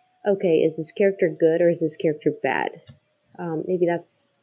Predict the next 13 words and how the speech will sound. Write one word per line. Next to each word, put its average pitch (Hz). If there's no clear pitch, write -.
a -
very 180
simplified 170
way 156
of 151
looking 151
at 143
a 147
character 147
or 151
at 156
a 131
plot -